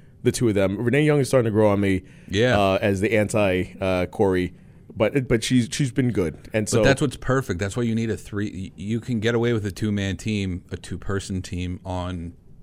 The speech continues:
Speaker 1: SmackDown.
Speaker 2: SmackDown because it's a two-hour show.
Speaker 1: Right.
Speaker 2: You don't need to have a lot. You know, that's a whole extra hour on Raw.
Speaker 1: Right.
Speaker 2: It makes a big difference as to having a third person there.
Speaker 1: Yeah.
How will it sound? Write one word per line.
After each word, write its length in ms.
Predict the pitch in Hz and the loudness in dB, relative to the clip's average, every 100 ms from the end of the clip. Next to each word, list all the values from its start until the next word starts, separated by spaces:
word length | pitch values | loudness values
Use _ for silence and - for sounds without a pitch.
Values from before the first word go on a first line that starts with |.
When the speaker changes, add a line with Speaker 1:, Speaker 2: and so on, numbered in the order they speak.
| - - | -20 -10
Speaker 1:
SmackDown. 360 | 98 76 - | -8 -8 -8
Speaker 2:
SmackDown 500 | - 123 123 92 92 | -2 -2 -2 -4 -4
because 240 | 90 87 92 | -4 -4 -4
it's 80 | 87 | -6
a 40 | - | -4
two-hour 340 | 113 95 85 | -2 -2 -4
show. 360 | - 107 80 - - | -4 -4 -4 -10 -2
Speaker 1:
Right. 220 | 113 78 - - | 0 0 -4 -4
Speaker 2:
You 100 | 104 | 0
don't 100 | 110 | 2
need 100 | 104 | 2
to 80 | |
have 100 | 104 | 0
a 20 | 98 | -2
lot. 320 | 92 92 52 | -2 -4 -4
You 100 | 110 | -4
know, 100 | 95 | 0
that's 180 | 107 - - | 0 -2 -4
a 120 | 104 | -2
whole 340 | 95 123 120 117 | 0 4 4 2
extra 360 | 107 110 - 95 | -2 -2 -2 -2
hour 480 | 90 95 98 104 85 | -2 -2 0 0 -2
on 140 | 90 | -4
Raw. 400 | 90 90 98 104 - | -4 -2 0 0 -2
Speaker 1:
Right. 160 | 90 73 - - | -6 -6 -10 -8
Speaker 2:
It 120 | 95 | -2
makes 240 | 107 104 | 0 0
a 60 | 110 | -2
big 280 | 87 104 90 | 0 0 0
difference 340 | 98 - 87 | -4 -4 -8
as 80 | 92 | -8
to 80 | 95 | -6
having 300 | 95 90 85 | -4 -4 -4
a 40 | 82 | -6
third 280 | - 82 78 | -6 -6 -6
person 320 | 76 - 50 | -8 -10 -12
there. 180 | 53 - | -16 -6
Speaker 1:
Yeah. 160 | 80 | -6